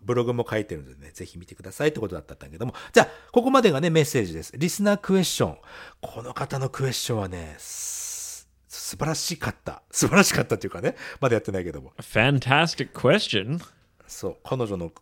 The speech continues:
Speaker 1: クエスチョンすごくいい。二つありますよ。えーっとですね。
Speaker 2: Is it about pizza?Sorry, I can't stop thinking about
Speaker 1: <laughs> ピザじゃないんですけど。
Speaker 2: pizza.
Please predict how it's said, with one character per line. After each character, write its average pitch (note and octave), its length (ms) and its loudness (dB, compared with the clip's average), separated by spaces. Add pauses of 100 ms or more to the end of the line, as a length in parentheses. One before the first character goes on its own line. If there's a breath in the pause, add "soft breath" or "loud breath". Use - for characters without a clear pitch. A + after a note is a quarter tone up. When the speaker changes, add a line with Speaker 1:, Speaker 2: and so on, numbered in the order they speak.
(140)
Speaker 1:
ク G#2+ 120 -6
エ F#2+ 40 0
ス - 40 -6
チ - 60 -8
ョ - 20 -8
ン - 40 -8
す - 120 -6
ご E3+ 120 4
く - 100 -6
い - 20 -10
い。 - 40 -10
二 A#3+ 220 4
つ A#3 100 2
あ A#3 40 4
り A3+ 100 2
ま G#3+ 120 0
す - 120 -8
よ。 C4 260 -2 (720 loud breath)
え E2+ 120 -10
ー - 20 -10
っ - 20 -14
と - 100 -16
で D2+ 80 -18
す - 120 -18
ね。 D#2+ 160 -10
Speaker 2:
Is G#2 140 -2
it A2 100 0
about A#2 240 4
pizza?Sorry, - 2250 -2
I F2+ 100 -6
can't - 320 -6
stop - 380 -8
thinking F2 520 -6
about E2 240 -10
Speaker 1:
<laughs> - 40 -18
ピ F#2+ 100 -10
ザ D#2+ 120 -8
じ E2 100 -12
ゃ - 20 -10 (440)
な D#2+ 120 -10
い E2 100 -10
ん D#2 120 -20
で - 120 -20
す - 140 -20
け - 100 -18
ど。 E2+ 160 -4
Speaker 2:
pizza. - 40 -12